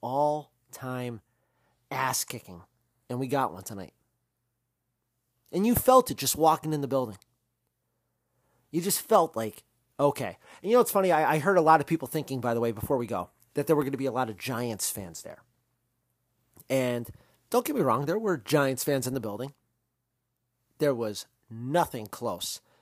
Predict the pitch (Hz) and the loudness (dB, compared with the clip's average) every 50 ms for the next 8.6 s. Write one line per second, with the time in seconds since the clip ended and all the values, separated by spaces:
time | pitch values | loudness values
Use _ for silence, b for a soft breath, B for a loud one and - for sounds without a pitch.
0 | _ _ _ _ _ _ _ _ _ - - - 147 135 123 98 85 - _ _ | _ _ _ _ _ _ _ _ _ -10 -6 -2 -2 0 0 -2 -4 -8 _ _
1 | _ _ _ _ - - - 170 165 156 135 - - - - 110 104 101 92 - | _ _ _ _ -16 -14 -10 -8 -6 -6 -6 -8 -8 -4 -4 -4 -4 -4 -8 -10
2 | - 82 82 - _ _ _ _ - 113 117 117 110 110 - - 139 131 127 123 | -14 -16 -18 -20 _ _ _ _ -12 -8 -8 -8 -6 -6 -6 -6 -6 -6 -4 -6
3 | 117 113 - - - 123 120 117 107 117 117 113 107 95 _ _ _ - - 117 | -6 -8 -8 -10 -10 -10 -10 -10 -10 -10 -10 -10 -10 -10 _ _ _ -10 -10 -8
4 | 113 104 - - 110 98 90 82 - - - - _ _ _ _ _ _ _ _ | -8 -8 -8 -8 -8 -8 -8 -10 -14 -20 -20 -20 _ _ _ _ _ _ _ _
5 | _ _ _ _ _ _ _ _ _ - 117 117 - - - _ _ _ - 117 | _ _ _ _ _ _ _ _ _ -8 -8 -8 -8 -10 -20 _ _ _ -18 -14
6 | 110 110 113 120 127 143 160 160 143 - - - 131 104 92 90 85 - - - | -12 -10 -8 -4 0 4 6 6 4 4 -2 -6 -6 -6 -6 -10 -12 -14 -14 -10
7 | - 92 82 82 - - - - 101 98 117 123 135 - 147 127 120 113 - 110 | -8 -8 -8 -6 -6 -6 -6 -6 -6 -2 -2 -2 0 2 2 2 2 2 -2 -4
8 | 113 127 135 90 71 95 90 82 85 - - - | -2 -2 -2 -2 -2 -6 -6 -6 -6 -8 -8 -8